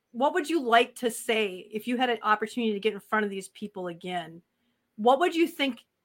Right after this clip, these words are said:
is the most important message that you would hope that also vapors would show up? 'Cause we've had a lot of hearings and stuff, and we need to get vapors to show up. But what would you think is the most important message would be for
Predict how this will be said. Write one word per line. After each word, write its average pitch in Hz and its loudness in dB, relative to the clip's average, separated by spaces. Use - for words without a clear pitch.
is 240 0
the 240 2
most 240 2
important 226 0
message 202 -6
that 214 2
you 254 2
would 262 0
hope 247 2
that 233 4
also 233 2
vapors 208 2
would 190 -8
show 208 -2
up? 196 -2
'Cause - -18
we've 220 -2
had 220 4
a 180 -8
lot 208 4
of 254 -4
hearings 240 -2
and 214 -4
stuff, 202 -6
and 190 -8
we 190 -6
need 208 -2
to 220 -6
get 202 -4
vapors 202 -2
to 180 -16
show 190 -6
up. 180 -4
But 196 -8
what 233 4
would 262 -2
you 269 0
think 247 -2
is 214 2
the 214 0
most 202 -4
important 190 -6
message 175 -8
would 185 -4
be 196 -6
for 180 -4